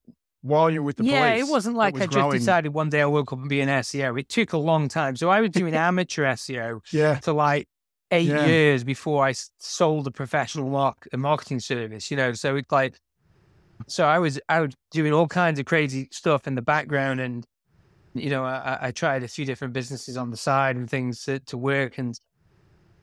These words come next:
Speaker 2: it, it,
Speaker 1: Yeah.
Speaker 2: it, so it, it, it says, "Oh, I, like, one day I just walked up and decided to be a marketing agency." The one thing I wasn't very good at is business. That's the thing. Marketing, I tend to find quite easy. Business, I find, I found really hard. And that took me a long time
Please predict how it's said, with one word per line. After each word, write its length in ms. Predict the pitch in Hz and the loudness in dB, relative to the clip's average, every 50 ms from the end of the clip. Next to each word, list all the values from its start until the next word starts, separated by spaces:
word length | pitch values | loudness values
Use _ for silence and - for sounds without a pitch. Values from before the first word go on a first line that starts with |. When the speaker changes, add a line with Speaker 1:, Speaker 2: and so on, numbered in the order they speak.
| _ _ _ _ | _ _ _ _
Speaker 2:
it, 200 | - 160 156 - | -4 -4 -4 -2
it, 160 | 175 170 151 - | -2 -4 0 4
Speaker 1:
Yeah. 160 | 147 139 131 | 4 4 4
Speaker 2:
it, 60 | - | 2
so 220 | - - 175 170 - | 0 -2 -2 -2 -2
it, 180 | - - - _ _ - - _ _ _ _ _ _ | -6 -14 -18 _ _ -20 -20 _ _ _ _ _ _
it, 160 | 202 180 - _ | -6 -6 -6 _
it 240 | - - 196 175 - | -4 -4 -4 -2 0
says, 240 | - 214 202 175 175 | 0 0 2 4 4
"Oh, 80 | 220 | 4
I, 260 | 220 180 156 156 151 156 | 4 4 4 4 2 2
like, 200 | 156 151 151 147 | 2 0 0 2
one 220 | 156 180 165 160 | 2 2 2 2
day 120 | 156 151 | 2 2
I 80 | 147 139 | 2 0
just 220 | 135 143 147 - | 0 -2 -2 0
walked 260 | 160 147 147 135 - 143 | 0 -2 -2 -2 -4 -8
up 100 | 123 - | -8 -6
and 120 | - 139 127 | -8 -8 -8
decided 280 | 123 127 151 147 139 | -6 -2 0 0 0
to 80 | 127 127 | -2 -4
be 60 | 131 | -6
a 40 | 127 | -4
marketing 340 | 127 131 131 127 - - 127 | -2 -2 -2 -2 -2 -6 -8
agency." 220 | 120 120 - 123 | -8 -6 -8 -6
The 100 | 117 156 | -4 0
one 160 | 170 214 220 | 2 2 2
thing 120 | 208 220 190 | 4 2 2
I 40 | 180 | 2
wasn't 340 | 165 175 190 165 170 156 | 4 2 2 2 2 2
very 160 | 131 139 135 123 | 2 2 2 2
good 160 | 127 123 127 | 2 0 0
at 120 | 123 - | 0 -2
is 100 | 123 113 | -6 -10
business. 600 | - _ 147 139 120 123 127 117 107 104 - - _ _ _ _ _ _ - | -4 _ 0 0 0 0 -2 -2 -2 -6 -10 -16 _ _ _ _ _ _ -2
That's 200 | 147 156 139 - | 0 0 0 -4
the 140 | - 151 | -8 -8
thing. 420 | - - 147 127 123 117 110 107 - _ | -2 -2 -2 0 0 -2 -6 -8 -12 _
Marketing, 500 | 139 160 190 208 190 - - - 156 147 | 0 2 2 2 2 0 -4 -10 -6 -4
I 120 | 135 135 | -6 -6
tend 280 | 127 - - 151 139 123 | -6 -6 -6 -6 -6 -6
to 60 | - | -6
find 400 | - - 143 139 139 139 139 123 | -4 -2 0 0 0 -2 -4 -4
quite 320 | - - 135 135 135 127 - | -2 0 0 0 0 -2 -6
easy. 420 | 151 151 151 147 156 175 175 - _ _ _ _ _ _ _ _ | -6 -6 -6 -6 -6 -8 -8 -8 _ _ _ _ _ _ _ _
Business, 460 | 151 147 131 139 143 143 135 - - | 4 4 4 2 -2 -4 -4 -4 -6
I 80 | 135 | -6
find, 360 | 113 - - 151 139 135 139 - | -6 -4 -4 -2 -2 -2 -4 -2
I 100 | 131 127 | -4 -4
found 320 | 127 - 156 143 139 135 127 | -4 -4 -4 -2 -2 -2 0
really 220 | 135 139 135 135 | 0 0 0 0
hard. 240 | 123 131 131 123 120 | -2 -2 -4 -6 -6
And 80 | 117 139 | -6 -8
that 140 | 139 - | -8 -8
took 120 | - - 160 | -10 -10 -6
me 60 | 156 | -6
a 80 | 143 135 | -4 -4
long 300 | 139 139 139 139 135 127 | -2 -2 -2 -4 -4 -4
time 360 | - 139 135 143 135 135 | -2 -2 0 0 -2 -4